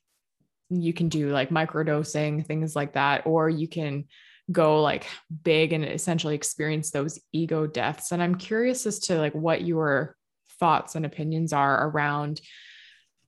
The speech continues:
how you work with it in that way. Like, do you need to go, like, essentially go big or go home? Like, can you use it,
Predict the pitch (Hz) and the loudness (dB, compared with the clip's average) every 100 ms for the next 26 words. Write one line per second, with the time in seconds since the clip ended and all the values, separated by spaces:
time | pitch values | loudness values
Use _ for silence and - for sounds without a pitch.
0 | _ - - 165 170 175 160 156 156 170 | _ -6 2 4 6 4 4 0 -2 -4
1 | 160 156 147 147 147 156 151 151 151 151 | -2 0 2 2 2 2 4 2 0 -4
2 | 151 147 165 156 156 151 151 160 - 147 | -8 -4 -4 -2 -2 -2 -4 -4 0 0
3 | 143 - 151 147 165 175 165 165 151 151 | 0 0 0 -2 -4 -2 0 0 0 -2
4 | 151 156 151 147 143 139 - 180 175 170 | 0 0 0 2 0 0 0 2 4 2
5 | 170 143 147 - _ - - 170 156 147 | 2 0 -4 -14 _ -16 -8 -4 -2 0
6 | 156 165 170 - 165 | 0 0 0 -2 -6